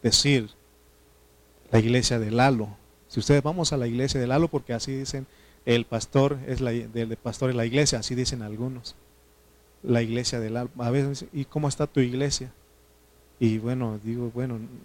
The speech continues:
no, bueno, sí es mi iglesia porque dice que la iglesia es de los hermanos, ¿sí o no? Es de nosotros, pero no es de una persona, es de todos, ¿no? Pero la iglesia, el fundamento es Cristo, pues. Entonces tenemos que tener cuidado.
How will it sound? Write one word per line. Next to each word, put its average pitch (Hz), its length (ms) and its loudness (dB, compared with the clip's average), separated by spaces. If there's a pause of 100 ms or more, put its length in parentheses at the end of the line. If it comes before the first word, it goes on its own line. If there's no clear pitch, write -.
(420)
no, 117 300 -6
bueno, 147 280 2
sí 156 220 4
es 208 120 6
mi 202 100 6
iglesia 151 360 4
porque 127 260 -2
dice 151 240 4
que 143 140 0
la 123 100 0
iglesia 151 380 0 (380)
es 135 200 8
de 139 140 6
los 113 440 -4
hermanos, 127 480 0
¿sí 151 120 -4
o 143 100 -2
no? 107 140 -10 (1160)
Es 127 180 6
de 135 100 6
nosotros, 147 460 4
pero 113 180 -6
no 123 120 4
es 151 120 6
de 147 60 0
una 156 160 0
persona, 151 380 -2
es 107 120 -10
de 117 120 0
todos, 160 460 0
¿no? 110 200 -12 (520)
Pero 120 140 6
la 123 140 4
iglesia, 131 360 2
el 165 80 0
fundamento 120 600 -6
es 123 240 -4
Cristo, 143 520 -2
pues. - 260 -18 (480)
Entonces 147 420 6
tenemos 135 380 2
que 135 100 -4
tener 120 280 -6
cuidado. 123 500 -4